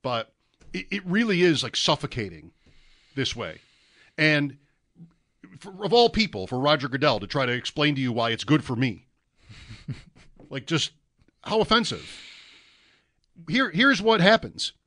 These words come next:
Bulldogs told his story. I told him this story earlier. Peacock, I didn't hate signing up for Peacock. I've always kind of been an N B C kid. Like, I just liked N B C, Battle of the Network Stars. I don't know. I, I don't think it's maybe normal to have a favorite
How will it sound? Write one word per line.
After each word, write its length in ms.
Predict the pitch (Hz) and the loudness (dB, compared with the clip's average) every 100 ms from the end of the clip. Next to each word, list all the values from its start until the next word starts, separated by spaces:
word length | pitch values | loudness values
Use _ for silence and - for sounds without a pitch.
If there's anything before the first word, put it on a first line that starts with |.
| 143 143 | -12 0
Bulldogs 480 | 190 220 208 175 - - | 2 4 4 2 -4 -6
told 220 | 180 196 | 0 4
his 140 | 196 - | 4 2
story. 400 | 147 95 80 - _ _ _ | -4 -8 -12 -20 _ _ _
I 180 | 135 220 | -2 0
told 300 | - 226 208 | 2 2 4
him 160 | 233 214 | 4 4
this 140 | 220 | 2
story 320 | - 208 196 180 | 4 4 6 4
earlier. 440 | 208 151 95 82 _ _ | 2 0 -8 -16 _ _
Peacock, 640 | - 285 214 170 156 - - _ _ - | -4 -2 2 2 2 -2 -18 _ _ -4
I 180 | 226 277 | 2 4
didn't 220 | 269 226 | 4 2
hate 340 | 175 226 180 - | 2 0 0 -6
signing 360 | - 160 151 | 0 2 2
up 120 | 143 - | 0 -2
for 80 | |
Peacock. 540 | 127 123 107 95 71 _ _ _ | -6 -6 -8 -10 -12 _ _ _
I've 120 | 170 220 | -4 2
always 180 | 220 | 2
kind 160 | - 208 | 2 0
of 80 | 185 | 0
been 100 | 190 | 2
an 80 | 170 | 4
N 140 | 185 | 4
B 100 | 175 | 0
C 400 | - 185 185 175 | 0 -2 -2 -2
kid. 380 | - 180 185 160 | 0 2 2 0
Like, 140 | 156 | -2
I 100 | 160 | -2
just 180 | 160 - | -4 -4
liked 240 | 147 170 | -4 -2
N 140 | 170 170 | 0 0
B 100 | 165 | 0
C, 400 | - 170 175 170 - - | 0 0 -2 -4 -10 -4
Battle 220 | 165 185 | -2 0
of 60 | 175 | -2
the 60 | |
Network 220 | 185 170 | -4 -4
Stars. 380 | - 170 165 165 - | -4 -2 0 0 2
I 120 | 175 | 2
don't 120 | 127 | 2
know. 260 | 117 127 123 _ _ 170 | 0 -2 -4 _ _ -8
I, 60 | 208 | -8
I 40 | |
don't 300 | 208 214 233 | -4 -2 0
think 160 | 214 175 | -2 -4
it's 100 | 190 | -4
maybe 160 | 180 | -2
normal 300 | 151 147 143 | 0 -2 -2
to 40 | 135 | -2
have 60 | 127 | -4
a 40 | |
favorite 520 | - 135 127 117 113 | -6 -8 -6 -8 -8